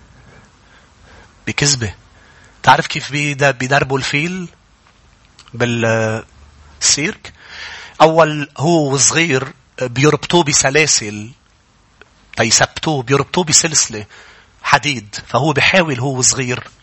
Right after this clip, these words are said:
يشد، ما بيقدر. بعد فترة بيكبر شوي صغير، بيشيلوا السلسلة وبيحطوا،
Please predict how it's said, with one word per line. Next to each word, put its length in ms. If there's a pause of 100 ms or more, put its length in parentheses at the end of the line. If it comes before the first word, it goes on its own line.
(180)
يشد، 320 (540)
ما 80
بيقدر. 560 (580)
بعد 200
فترة 300
بيكبر 400
شوي 200
صغير، 280
بيشيلوا 380
السلسلة 680 (380)
وبيحطوا، 680